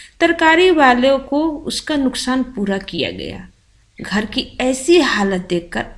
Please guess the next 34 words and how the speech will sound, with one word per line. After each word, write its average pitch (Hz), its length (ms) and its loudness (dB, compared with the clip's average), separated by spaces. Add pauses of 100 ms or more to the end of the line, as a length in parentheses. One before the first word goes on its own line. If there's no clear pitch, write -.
(140)
अम्मा 262 280 2
ने 185 340 -2
मैके 311 380 2
जाने 269 360 0
की 285 200 -4
धमकी 175 440 -8
दी। - 280 -16 (680)
वो 262 140 6
देखकर 240 540 0 (180)
अब्बा 202 320 -2
ने 214 180 -2
पुनः 262 440 -2 (180)
किसी 359 240 2
चीज 262 380 -2
को 294 140 -4
हाथ 269 460 -2
न 262 140 -2
लगाने 208 460 0
का 277 200 0
फरमान 196 640 -4
जारी 180 260 -4
कर 175 300 -8
दिया। - 220 -16 (680)
बच्चों 214 340 -2
ने 233 200 0
भी 220 160 -2
सोच 202 400 -4
लिया 196 340 -2 (480)
कि 359 80 -6
अब 277 440 -2
वे 320 180 0
हिलकर 277 720 -2
पानी 214 500 -2
भी 277 200 0